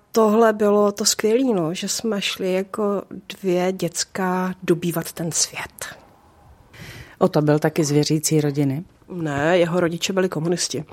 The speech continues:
Speaker 1: A myslím si, že svou ideovou výchovu úplně hrozně zanedbali, protože on nebyl komunista ani trochu. Vůbec tak nepřemýšlel. A na náboženské věci samozřejmě koukal takovým tím úhlem pohledu, že to je,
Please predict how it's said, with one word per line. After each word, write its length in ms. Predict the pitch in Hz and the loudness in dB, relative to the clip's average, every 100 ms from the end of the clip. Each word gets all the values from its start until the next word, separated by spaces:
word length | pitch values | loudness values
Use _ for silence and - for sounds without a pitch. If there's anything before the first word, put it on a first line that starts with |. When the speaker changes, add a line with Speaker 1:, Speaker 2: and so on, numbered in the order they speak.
| - - _ _ - - - - | -20 -20 _ _ -20 -18 -18 0
Speaker 1:
A 60 | - | 4
myslím 340 | 180 - 190 | 4 4 4
si, 140 | 202 | 4
že 120 | 190 180 | 4 2
svou 260 | - 202 - | 4 4 4
ideovou 460 | 185 180 185 190 | 4 4 4 4
výchovu 440 | 180 180 - 190 190 | 2 -2 0 2 2
úplně 340 | 185 196 196 | 2 2 2
hrozně 320 | 185 185 196 | 2 4 2
zanedbali, 580 | 196 185 175 175 165 165 | 2 2 2 2 2 2
protože 380 | 175 - 175 190 | 0 -2 -2 -2
on 160 | 180 | 2
nebyl 240 | 165 170 180 | 2 2 0
komunista 480 | 180 170 170 - 175 | 2 2 2 0 0
ani 160 | 175 | 0
trochu. 380 | 175 170 - 170 - | -2 -4 -4 -8 -2
Vůbec 300 | 190 202 - | 0 2 2
tak 140 | 202 | 0
nepřemýšlel. 800 | 196 - 196 180 - 180 151 151 - - - - - - - - - | -2 0 2 2 0 0 0 -2 -8 -18 -20 -20 -20 -20 -20 -4 2
A 380 | 175 170 175 - _ - | 4 6 4 0 _ 0
na 160 | 185 | 4
náboženské 640 | 190 208 220 240 233 240 | 4 4 2 2 4 4
věci 240 | 208 185 220 | 4 2 2
samozřejmě 600 | - 214 208 220 220 214 | 2 2 2 4 4 4
koukal 460 | 208 185 202 208 | 4 2 4 2
takovým 420 | 208 185 208 190 196 | 0 -2 0 2 0
tím 220 | 208 190 | 0 0
úhlem 300 | 190 196 202 | 2 2 2
pohledu, 400 | 180 180 180 196 | 0 0 2 2
že 140 | 185 | 0
to 160 | 180 190 | -2 2
je, 300 | 180 180 | 2 2